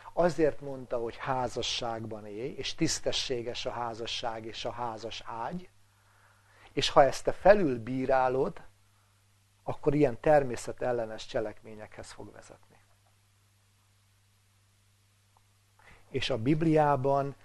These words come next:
még véletlenül sincs benne a, a, az a, az a tanítás sok más mellett, ami arról szólna, hogy embereknek kötelezővé szabad tenni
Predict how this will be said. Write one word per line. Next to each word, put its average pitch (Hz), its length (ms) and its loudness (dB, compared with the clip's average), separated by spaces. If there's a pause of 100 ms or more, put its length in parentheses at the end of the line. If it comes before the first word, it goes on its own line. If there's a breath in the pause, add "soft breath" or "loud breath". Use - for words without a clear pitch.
(220 soft breath)
még 127 320 0
véletlenül 123 760 4
sincs 113 420 -4
benne 120 540 -2 (440 soft breath)
a, - 100 -8 (560)
a, 127 220 6
az 147 220 6
a, 123 300 2
az 139 220 6
a 113 320 4 (600)
tanítás 147 760 2
sok 175 260 2
más 127 300 -4
mellett, 127 560 -2 (220 loud breath)
ami 135 260 2
arról 135 380 8
szólna, 147 640 2 (420 loud breath)
hogy 123 360 0
embereknek 139 1080 2
kötelezővé 120 1080 2
szabad 120 480 0 (100)
tenni 110 480 -8